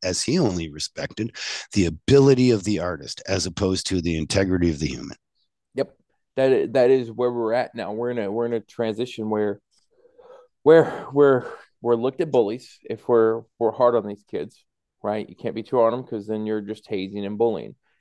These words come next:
Speaker 2: And they,
Speaker 1: Mm-hmm.
Speaker 2: they do not see the fact that it is, it is paying your dues, all it
Speaker 1: Yeah.
Speaker 2: is. We're not hard on you just to be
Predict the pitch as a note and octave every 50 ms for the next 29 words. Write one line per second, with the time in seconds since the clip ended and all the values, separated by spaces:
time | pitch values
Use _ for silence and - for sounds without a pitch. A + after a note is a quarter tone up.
0 | _ _ - G#2 G#2+ A2+ A2 G#2 E2 - A2 G#2+ G#2 G#2 G2+ G#2 A#2 A#2 A#2+ A#2+
1 | A2+ - - - - A#2 A2+ G2+ A2 - - A2 G2+ - - - G2+ F#2+ G#2+ G#2
2 | G#2 G2+ _ _ _ _ _ _ _ _ _ _ - G#2+ G#2 A2+ A2 G2+ - _
3 | _ _ _ _ _ _ _ - - A#2+ A2 G#2+ A#2 B2+ B2 B2+ B2 B2 B2+ B2+
4 | - - - G#2+ A2 A2 G#2+ G#2+ A2 A2 A2+ A2 G#2+ G2+ G#2 - _ _ - G#2
5 | D#2 C#2 - - - - - - - _ _ _ _ _ _ _ _ _ - G#2+
6 | A2 G#2+ G#2+ G#2 G#2+ G2 - C#2 B1+ - - - _ _ _ _ _ - G#2+ A2
7 | B2 C3 B2 - - D#3 D#3+ D#3+ D3+ C3+ B2+ B2 B2 B2 A2 A#2 A#2+ A2+ - -
8 | B2 G#2+ B2 B2